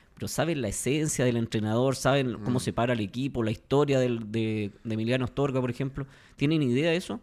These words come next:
Speaker 1: Solamente me preocupo de mi equipo y no miro nada del rival. Yo creo que ahí hay un tema. Pues yo lo dije la semana pasada, o no sé si lo dije, eh, o lo comenté. Yo creo que Almirón se está mostrando en la Copa.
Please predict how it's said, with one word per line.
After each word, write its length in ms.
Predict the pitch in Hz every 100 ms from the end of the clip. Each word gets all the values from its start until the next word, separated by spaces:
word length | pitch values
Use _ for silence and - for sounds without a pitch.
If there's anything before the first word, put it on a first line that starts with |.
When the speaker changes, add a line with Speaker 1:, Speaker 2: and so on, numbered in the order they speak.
| -
Speaker 1:
Solamente 440 | - 165 156 170 165
me 120 | 131
preocupo 400 | 123 113 151 139
de 80 | 135
mi 120 | 117
equipo 420 | 107 123 151 202 226 _
y 120 | -
no 140 | 113 127
miro 240 | 131 139
nada 240 | 127 147 151
del 140 | 131
rival. 360 | 120 139 202 - - - - -
Yo 120 | -
creo 180 | 175 180
que 120 | 147
ahí 180 | 135 180
hay 120 | 185
un 100 | 175
tema. 320 | - 202 101 - - - -
Pues 120 | 113
yo 60 | 135
lo 80 |
dije 220 | 139 160 165
la 100 | 160
semana 260 | 147 151
pasada, 340 | 135 127 175 175
o 80 | 139
no 80 |
sé 120 | 127 123
si 100 | 113
lo 120 | 113
dije, 520 | 120 - 110 101 95 92 - - - - - - -
eh, 120 | 110
o 100 | 101
lo 100 | 101
comenté. 400 | 98 95 170 165 - - - - -
Yo 100 | 117
creo 120 | 170
que 60 | 208
Almirón 240 | 160 143 180
se 80 |
está 120 | 226 160
mostrando 320 | 147 170 165
en 40 |
la 60 | 131
Copa. 340 | 104 - 208